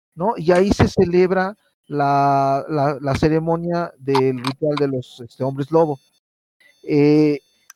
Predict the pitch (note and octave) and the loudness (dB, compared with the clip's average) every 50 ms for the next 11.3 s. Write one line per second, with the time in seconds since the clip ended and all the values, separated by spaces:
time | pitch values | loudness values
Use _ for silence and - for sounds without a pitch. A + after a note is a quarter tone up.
0 | _ _ - G3 G3+ G3 A3+ C4 B3+ - D#4+ D4+ D4 D4+ D4 C#4+ D4 C#4 C4+ C#4 | _ _ 2 2 2 4 4 2 4 4 4 4 4 2 4 2 2 6 6 6
1 | C4+ C4+ C4 C4 - A3+ F#3+ A#3 A#3+ B3 A#3+ A#3 G#3 - - A3+ A3 A#3 A3 G3+ | 6 6 4 2 0 -8 -8 -4 -2 0 2 2 0 0 -4 -6 -4 -4 -4 -4
2 | F#3 F3+ F#3+ G3 G3+ G3 G#3+ A3+ A#3 A3+ A3 G3 F#3 F#3+ F#3+ F#3 F#3 F3+ E3 F3+ | -4 -4 -6 -6 -4 -2 -2 -2 -2 -2 -4 -6 -4 -4 -4 -6 -6 -8 -6 -6
3 | F3 F3 F#3+ G#3 A3 A3 A3+ A3 G#3+ F#3+ F3 E3+ - _ - F#3 F#3+ G3 G3 G3 | -6 -2 -2 -2 -2 0 -2 -2 -2 -2 -2 -4 -6 _ -8 -6 -4 -2 0 2
4 | G3 F#3+ F3 E3 D#3 D#3 D3+ D3+ D3 C#3+ D3 C#3 - - - C#3+ C#3+ C3+ D3 C#3+ | 2 2 2 2 2 2 0 0 0 -2 -2 -4 -8 -6 -4 -4 -2 -2 -2 -2
5 | D3 C#3 - G3 G3+ G3 F#3 G#3+ B3 C4+ _ _ _ _ _ _ _ - _ _ | -4 -2 0 2 2 2 0 -6 -8 -10 _ _ _ _ _ _ _ -20 _ _
6 | _ _ F3+ F3+ F3 - G#3 G#3 F#3+ - A3+ A#3 B3+ C#4+ - - D4+ - - B3+ | _ _ -6 -4 0 2 2 2 4 4 4 6 6 6 4 2 0 2 2 0
7 | A#3 F#3+ A3 G#3 G3+ F#3+ E3+ - - G#3+ G#3+ A3 G#3+ G#3 G3 F#3 E3 D#3 E3 D#3 | 2 4 4 2 2 0 -4 -4 -2 -2 -2 -2 -2 -4 -4 -4 -2 -4 -4 -4
8 | - F#3 F#3 G3+ B3 C#4+ - _ _ _ _ _ _ _ _ _ _ _ _ _ | -2 0 2 2 2 0 -6 _ _ _ _ _ _ _ _ _ _ _ _ _
9 | _ _ _ - F3 F#3+ F#3+ F#3+ G3 G3 F3 G3 G3 G3+ G#3+ A3+ A#3+ A#3+ A3+ A3 | _ _ _ 2 4 4 4 6 4 4 6 4 4 4 4 4 2 4 4 2
10 | G3 - _ _ E3 E3 E3+ F3+ F#3 F3 G3+ G3 F3+ - F3+ D#3+ D3+ B2+ - _ | 2 0 _ _ 0 0 2 0 0 -2 -6 -6 -4 -4 -4 -4 -4 -8 -12 _
11 | _ _ - - D3 | _ _ -10 -8 -8